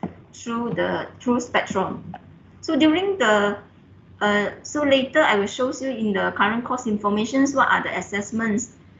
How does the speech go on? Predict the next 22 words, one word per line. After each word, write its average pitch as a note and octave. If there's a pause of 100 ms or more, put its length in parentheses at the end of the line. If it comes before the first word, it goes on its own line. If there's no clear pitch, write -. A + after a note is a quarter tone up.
(140)
and A3+
you G#3+
can G#3+
also C4+
download B3+
a G3+
copy C4
of G3
the F#3+ (120)
course - (220)
pro A3+
forma F#3+ (220)
and F#3
also G#3+
current, A#3 (380)
uh, G3+
the G3
current B3
course B3+
informations G3+ (340)
from - (680)
Spectrum. -